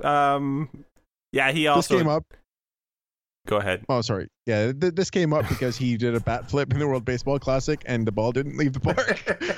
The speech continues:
Speaker 2: <laughs>
Speaker 1: <laughs>
Speaker 2: So, and he was tro-, like, trotting out, like, out of the box and only got a single.
Speaker 1: Oh, did anyone punch him as he slid into second base?
Speaker 2: Nah, he'll be punching himself tonight.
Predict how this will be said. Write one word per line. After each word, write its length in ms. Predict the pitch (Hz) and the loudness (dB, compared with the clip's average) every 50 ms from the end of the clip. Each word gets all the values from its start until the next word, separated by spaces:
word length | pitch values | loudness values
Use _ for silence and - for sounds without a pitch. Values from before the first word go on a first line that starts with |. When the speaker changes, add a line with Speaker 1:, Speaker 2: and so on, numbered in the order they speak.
| - | -8
Speaker 2:
<laughs> 40 | - - | -16 -18
Speaker 1:
<laughs> 40 | - - _ - - - | -20 -20 _ -16 -4 -2
Speaker 2:
So, 520 | 165 156 - - 240 220 392 392 269 196 - | 0 0 2 2 2 2 2 4 2 2 2
and 100 | 233 214 | 2 0
he 140 | 202 190 196 | 2 0 2
was 180 | 185 185 180 | 0 0 0
tro-, 280 | - - 185 175 180 185 180 | 0 2 2 2 2 0 0
like, 200 | 170 170 170 - | -2 -2 -2 -2
trotting 420 | - - 156 147 151 156 165 151 | 0 0 2 2 2 0 -2 -2
out, 160 | 156 156 165 | -2 -2 0
like, 240 | 156 160 151 151 - - | 0 0 0 -2 -2 -2
out 140 | - 160 | 0 0
of 60 | 160 147 | 0 0
the 60 | 143 | 0
box 320 | 135 143 139 127 - - 165 | 0 0 0 0 -2 -6 -2
and 80 | 127 - - | -2 -2 -2
only 100 | 202 196 | -2 0
got 140 | 165 160 160 | 0 2 0
a 60 | 151 | 2
single. 460 | - - 139 131 147 151 160 196 - _ _ _ _ _ _ _ _ _ - - _ _ _ - - _ - - - - - - - - - - 226 226 220 214 208 196 190 175 165 147 139 127 - | 2 0 0 2 2 2 2 0 -2 _ _ _ _ _ _ _ _ _ -20 -20 _ _ _ -20 -20 _ -20 -18 -16 -14 -14 -14 -14 -14 -12 -10 -10 -8 -8 -8 -10 -10 -10 -12 -12 -14 -12 -6 -2
Speaker 1:
Oh, 760 | 127 127 127 131 131 131 131 123 123 120 117 110 107 101 98 | 2 2 4 4 4 4 4 4 4 4 4 4 4 2 2
did 200 | 101 131 139 147 | 2 2 2 2
anyone 280 | 160 160 160 160 156 151 | 0 2 2 2 0 2
punch 280 | - 175 190 202 - | 2 0 0 0 -2
him 140 | 156 120 104 | -2 -2 -2
as 140 | 101 104 101 | -2 -2 0
he 200 | 113 113 110 107 101 | 0 0 0 0 -2
slid 240 | - - 139 135 127 | -4 0 0 2 2
into 180 | 127 127 123 127 | 2 0 0 0
second 300 | - 135 131 135 139 131 | 0 0 0 0 0 0
base? 440 | 139 135 117 95 87 - - - - - - - - - - - - - - - - - - - | 0 2 0 0 -2 -4 -10 -12 -14 -16 -20 -20 -20 -20 -20 -20 -20 -20 -20 -18 -20 -18 -8 -4
Speaker 2:
Nah, 200 | 117 107 104 107 | -2 0 2 2
he'll 120 | 110 123 | 2 2
be 100 | 127 131 120 | 2 0 0
punching 280 | 107 117 113 104 - | 0 -2 -2 -2 -4
himself 320 | 101 95 87 - 85 82 85 | -4 -6 -4 -4 -6 -6 -4
tonight. 300 | - 95 85 90 - | -6 -6 -4 -6 -6